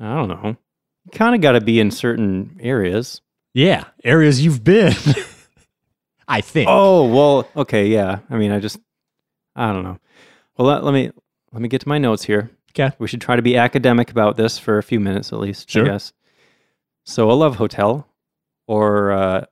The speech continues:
Speaker 1: commonly called in Japanese, rabuho. Rabuho. Rabuhotel. Ra-,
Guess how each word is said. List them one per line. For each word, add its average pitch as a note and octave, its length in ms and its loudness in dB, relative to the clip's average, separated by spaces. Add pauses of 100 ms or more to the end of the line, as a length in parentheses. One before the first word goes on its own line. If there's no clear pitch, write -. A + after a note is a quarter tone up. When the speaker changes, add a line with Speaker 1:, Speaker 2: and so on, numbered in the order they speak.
(180)
Speaker 1:
commonly A2 260 -4
called A2+ 300 -2
in G2+ 320 -6
Japanese, A2+ 560 -4 (140)
rabuho. A#2 680 0 (920)
Rabuho. A2 580 -2 (1120)
Rabuhotel. A2+ 840 2 (440)
Ra-, B2 100 -6